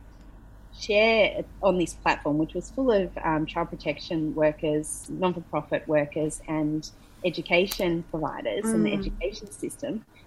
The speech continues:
Speaker 1: the importance of helping young people to raise their aspirations and really shifting that language. So, um, on the day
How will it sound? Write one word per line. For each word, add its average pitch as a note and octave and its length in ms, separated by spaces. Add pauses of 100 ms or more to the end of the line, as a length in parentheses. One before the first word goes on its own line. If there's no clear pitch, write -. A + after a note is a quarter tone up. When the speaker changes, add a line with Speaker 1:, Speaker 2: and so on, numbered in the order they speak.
(120)
Speaker 1:
the F#3+ 80
importance F3+ 520
of F3 220
helping F3 420
young D#3 140
people D#3+ 260
to - 100
raise D3+ 260
their D3 120
aspirations D3 640
and D#3+ 120
really E3 200
shifting E3 420
that C#3+ 220
language. D#3+ 600 (880)
So, F3+ 420 (580)
um, F3+ 560 (840)
on A#3+ 160
the A3+ 80
day F3+ 580